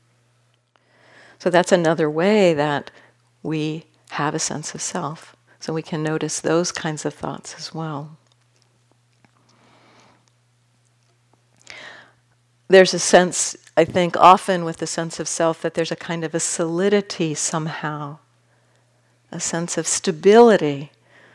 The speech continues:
something continuous that has traveled through life. This is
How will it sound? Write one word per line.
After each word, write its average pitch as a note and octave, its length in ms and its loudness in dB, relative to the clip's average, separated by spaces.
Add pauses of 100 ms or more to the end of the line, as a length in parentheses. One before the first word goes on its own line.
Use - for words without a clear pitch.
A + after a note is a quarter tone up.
(1160)
something E3 600 -4
continuous F#3+ 1200 -2 (600)
that E3+ 300 2 (100)
has - 220 0
traveled F3+ 480 4
through F3 280 -4
life. E3+ 560 -4 (1700)
This F3+ 240 4
is E3 280 -2